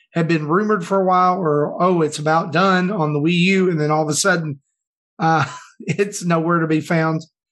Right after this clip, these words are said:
uh, and we get Hey Pikmin instead. Um, Jesse, I know you're a big Pikmin fan. Um, what do you, what does this say to you? Are you, do you think it's true? Do you, like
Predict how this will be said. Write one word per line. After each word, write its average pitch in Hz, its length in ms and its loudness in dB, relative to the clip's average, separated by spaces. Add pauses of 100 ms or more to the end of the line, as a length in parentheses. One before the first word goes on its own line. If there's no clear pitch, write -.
(460)
uh, 147 260 2
and 143 100 -2
we 147 100 -2
get 151 180 0
Hey 147 220 -2
Pikmin 170 440 -2
instead. 156 500 -2 (520)
Um, 156 600 0 (1600)
Jesse, 220 340 0
I 220 80 2
know 247 160 0
you're 214 200 0
a 190 40 0
big 170 220 -2
Pikmin 170 400 -4
fan. 131 340 -4 (880)
Um, 147 720 -2 (220)
what 180 120 0
do 196 80 -2
you, 339 100 -6
what 196 200 0
does 185 180 -2
this 175 160 -2
say 175 220 0
to 156 80 0
you? 135 300 -4 (840)
Are 151 80 0
you, 143 240 -6
do 143 180 -2
you 160 200 0
think 156 220 -2
it's 156 140 -4
true? 269 400 0
Do 208 80 0
you, 175 240 0 (160)
like 143 240 0